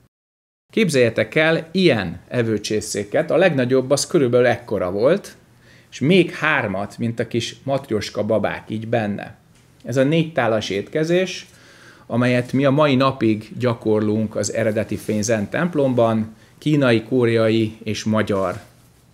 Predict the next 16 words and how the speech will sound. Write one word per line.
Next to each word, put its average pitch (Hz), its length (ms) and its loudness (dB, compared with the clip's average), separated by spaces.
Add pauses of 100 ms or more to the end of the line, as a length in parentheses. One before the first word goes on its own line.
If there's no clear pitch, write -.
(320)
közvetítéssel. 123 1120 0 (1000)
Ez 160 240 2
volt, 151 600 4
és 110 200 -4
a 110 60 2
mai 139 160 4
napig 123 340 0
ez 135 240 2
a 117 60 2
formális 135 760 2
meditatív 120 640 2
étkezés 110 640 0
négy 113 320 0
tája. 92 440 -4 (600)
A 107 100 -6
nagyobb 127 540 2